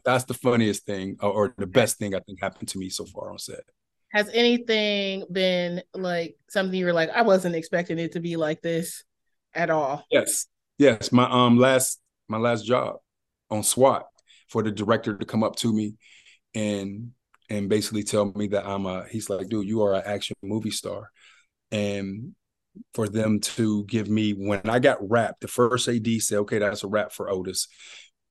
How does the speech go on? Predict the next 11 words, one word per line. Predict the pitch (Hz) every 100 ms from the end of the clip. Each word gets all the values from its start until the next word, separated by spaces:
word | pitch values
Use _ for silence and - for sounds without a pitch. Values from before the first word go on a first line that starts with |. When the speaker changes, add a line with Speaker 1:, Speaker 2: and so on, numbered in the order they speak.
| _ -
Speaker 1:
Um, | 101 92 92 95 104 - _ _ -
for | 107
them | 104 117 107 101 104
to | 95
basically | 104 101 104
give | 107
me | 101
a | 95
standing | - 107 104 98 95
ovation. | 95 98 95 - 95 110 - -
And | 107 98 95 95